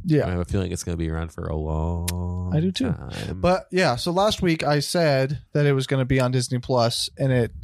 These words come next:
Speaker 1: what I had heard was that they weren't gonna have any kind of extra price point, but apparently that was way off 'cause it's
Speaker 2: Mm-hmm.
Speaker 1: thirty dollars extra. But you can go and watch this movie in any theaters if you'd rather watch it that way. I do
Speaker 2: Mm-hmm.
Speaker 1: think it has a pleasant theater,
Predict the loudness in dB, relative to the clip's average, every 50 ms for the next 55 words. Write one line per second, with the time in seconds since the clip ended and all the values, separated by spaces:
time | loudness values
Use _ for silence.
0 | -10 -10 -10 -10 -10 -12 -8 -4 -2 2 2 4 4 4 2 2 2 2 2 2
1 | 2 2 0 0 0 0 2 2 2 0 0 2 2 2 4 4 4 2 2 2
2 | 4 4 4 4 4 4 2 2 2 2 2 2 2 2 2 0 0 -2 -4 -4
3 | -4 _ _ _ 2 2 4 4 2 2 0 0 2 2 0 -2 -2 -2 -4 -4
4 | -4 -4 -8 -8 -6 -2 0 0 2 2 2 2 4 2 2 2 0 -2 0 2
5 | 2 4 4 2 0 -2 -4 -2 -2 0 0 2 0 0 0 0 -2 -4 -6 -8
6 | -18 -20 -20 -20 _ _ -2 0 2 2 4 4 4 2 4 4 2 2 2 0
7 | -4 -4 -6 -2 2 4 4 4 4 0 -8 -14 -8 -8 -8 -8 -10 -8 0 2
8 | 2 2 4 2 2 2 2 2 2 4 4 4 4 2 2 0 0 0 0 2
9 | 2 2 2 4 4 4 4 4 4 2 2 2 4 4 4 4 4 4 2 4
10 | 4 4 2 0 -2 0 2 2 4 4 4 4 4 4 4 4 2 2 0 0
11 | 2 2 2 4 4 4 4 2 2 2 2 0 2 2 2 2 2 2 2 2
12 | 2 2 2 2 2 0 0 0 2 2 2 4 2 0 0 -2 -6 -4 -2 0
13 | 0 2 4 4 4 4 2